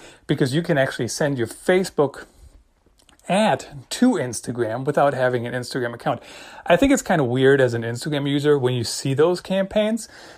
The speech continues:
and it's so simple to set up an account. I mean, seriously, why, why not do that? Plus, you should, um, y-, you should honestly grab your brand name on all the different platforms just so you have it.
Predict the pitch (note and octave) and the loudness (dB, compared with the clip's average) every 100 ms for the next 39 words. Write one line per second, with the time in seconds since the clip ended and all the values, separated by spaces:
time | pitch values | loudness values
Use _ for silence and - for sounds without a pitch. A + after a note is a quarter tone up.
0 | - - D#3 D#3 - A3+ - D#3+ C3+ B2 | -6 0 0 -2 -2 -2 0 0 0 -2
1 | G#2+ - A2 G#2 - - A#2+ - C3 C#3 | -2 -2 -2 -6 -12 -8 -8 -6 -6 -4
2 | B2 A2 - - - - - - A#2+ A2 | -4 -8 -16 -20 -20 -20 -6 0 0 -2
3 | - - D3+ B2+ B2 A2 C#3+ C#3+ C#3+ C3+ | -8 -12 -4 -4 -4 -8 -2 2 2 2
4 | A#2+ A2+ A2+ G#2 A2+ - F#3 - C3+ - | 2 0 0 0 0 4 4 2 -4 -2
5 | - E3 C#3+ - - - - _ _ - | 2 4 4 -2 -20 -20 -20 _ _ -4
6 | C3+ B2+ A#2+ A#2+ C3+ - - - E3 - | 0 0 -2 -6 -8 -10 -12 -14 -12 -12
7 | D#3+ - - D#3+ D3+ - F3+ C3+ C3+ C#3 | -12 -12 -6 -2 0 4 4 4 4 2
8 | - - C3 B2 A#2+ - _ _ - - | -2 -2 0 0 -2 -8 _ _ -20 -20
9 | - - - - _ - C#3 C3+ C#3 B2+ | -20 -20 -20 -20 _ -4 4 6 6 4
10 | B2 A2+ - _ - B2+ B2+ A2+ A#2+ B2 | 0 -2 -4 _ -2 0 0 -2 -4 -4
11 | B2+ A2 A#2+ A#2 B2 C#3+ - C3 C#3+ B2+ | -4 -4 -2 -2 -2 -10 -12 -6 -2 -2
12 | - D#3+ D#3+ - C#3+ - C#3 A#2 F#2 - | -4 -10 -8 -6 -4 -4 -4 -4 -6 -4
13 | A#2 A2 A2 B2+ | -4 -4 -6 -10